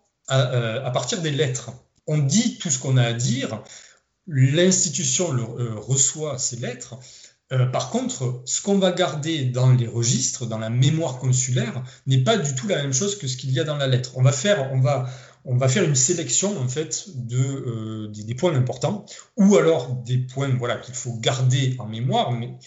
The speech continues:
certains doivent être cachés, mis, mis de côté. Euh, et donc là, là, par contre, on peut vraiment faire, euh, une histoire de l-, cette sélection de l'information et de, de l'écriture de l'int-, de l'information, euh, en train de se faire.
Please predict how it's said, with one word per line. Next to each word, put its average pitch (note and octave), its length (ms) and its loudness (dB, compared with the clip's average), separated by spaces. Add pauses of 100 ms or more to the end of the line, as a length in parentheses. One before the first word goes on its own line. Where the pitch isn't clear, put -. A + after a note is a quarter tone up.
(100)
certains C3 480 0
doivent A2+ 580 -4
être - 540 -12
cachés, C#3+ 420 -2
mis, C3 720 -4 (260)
mis C3 160 4
de B2+ 120 6
côté. B2+ 460 2 (600)
Euh, A#2+ 280 2
et B2 80 -2
donc C#3+ 240 0
là, G#3+ 240 4
là, B2+ 160 0
par - 200 -4
contre, F3+ 260 -6
on B2 100 -2
peut E3+ 260 -2
vraiment C3 380 0
faire, C#3 440 -6
euh, B2 340 -6
une C3+ 160 2
histoire C3 720 0
de B2+ 520 -2
l-, A#2 60 -8
cette - 300 -4
sélection C#3 600 0
de B2+ 80 -4
l'information A2+ 680 -6
et C3 100 0
de, A2 220 -6 (320)
de A#2+ 80 -2
l'écriture C3+ 540 4
de B2 80 0
l'int-, A2+ 340 -4
de A#2 220 -2
l'information, A2+ 680 -2
euh, A2+ 380 -2
en A#2 100 -4
train - 160 -2
de B2+ 60 6
se - 100 2
faire. - 260 -6